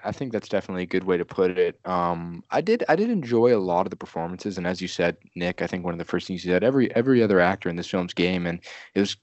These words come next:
cool to see a good uh, Robert De Niro performance as well. I mean, he, he actually put something into this performance. He's not in it much, but he put something into this performance, and I thought that was, uh, pretty, pretty neat and pretty fun there. Um,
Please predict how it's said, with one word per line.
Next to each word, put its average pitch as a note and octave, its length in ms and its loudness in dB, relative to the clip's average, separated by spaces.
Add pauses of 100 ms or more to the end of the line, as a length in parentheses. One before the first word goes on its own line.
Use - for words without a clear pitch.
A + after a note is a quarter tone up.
(180)
cool D3 180 4
to - 80 -8
see A#2 220 2
a F#2+ 40 0
good F#2+ 260 2 (380)
uh, E2 140 0
Robert F2 340 2
De - 80 -8
Niro E2+ 240 -4
performance F#2 420 -6
as E2+ 80 -10
well. E2+ 260 2
I F2 40 -2
mean, F2 180 -4
he, E2 180 -4
he E2+ 100 2
actually E2+ 480 -2 (420)
put G2 180 0
something F2 340 -4
into E2+ 160 -4
this F2+ 140 -6
performance. F#2 460 -4
He's G2 100 0
not G#2 180 4
in F#2 100 2
it E2+ 80 -2
much, E2 300 -4
but E2 100 -6
he E2+ 60 -6
put G2 180 -4
something E2 260 -8
into D#2+ 160 -8
this F2 120 -16
performance, G#2 500 -4
and D#2 80 -2
I - 40 -6
thought F2+ 200 2
that F2+ 140 4
was, F#2 220 0 (460)
uh, F#2+ 240 2
pretty, G2 320 -4
pretty G2 300 -4
neat F#2 240 -4
and F#2 100 -10
pretty F2+ 200 -2
fun F2+ 320 -2
there. F2+ 480 2
Um, E2+ 520 -2